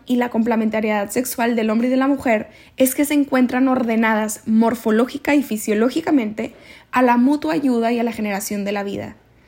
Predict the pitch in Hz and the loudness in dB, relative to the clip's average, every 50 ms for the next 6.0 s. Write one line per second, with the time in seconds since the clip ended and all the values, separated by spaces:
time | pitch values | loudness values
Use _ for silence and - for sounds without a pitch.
0 | _ - - - - - - 247 277 285 277 - 285 269 - - - 339 370 403 | _ -20 -20 -20 -18 -6 0 4 4 4 4 4 0 0 0 -2 -2 -2 0 0
1 | 370 330 330 320 - 330 - 311 277 269 285 262 262 269 269 269 277 269 277 277 | 0 0 0 0 0 0 0 0 2 2 2 2 2 2 2 2 0 2 2 2
2 | 294 285 - 269 226 - - - - - - 233 226 240 233 247 262 269 269 - | 0 0 0 -2 -2 -2 -4 -8 -8 -2 0 2 2 2 2 2 2 0 0 0
3 | 240 226 226 220 220 220 226 240 254 285 302 294 - - - 262 254 233 - 220 | 0 0 2 2 0 0 0 0 0 0 0 -2 -4 -6 -4 -6 -6 -4 -4 -2
4 | 220 214 214 214 214 214 214 202 214 202 208 214 233 240 233 226 233 220 220 220 | -2 -2 -2 -2 -4 -4 -4 -4 -4 -4 -4 -4 -2 -2 -2 -2 -2 -2 -2 -2
5 | 220 - 233 233 240 247 240 - 240 - - 240 220 214 214 202 202 196 190 | -2 -4 -2 -2 -2 -2 -2 -4 -8 -6 -6 -4 -2 -2 -2 -2 -2 -4 -6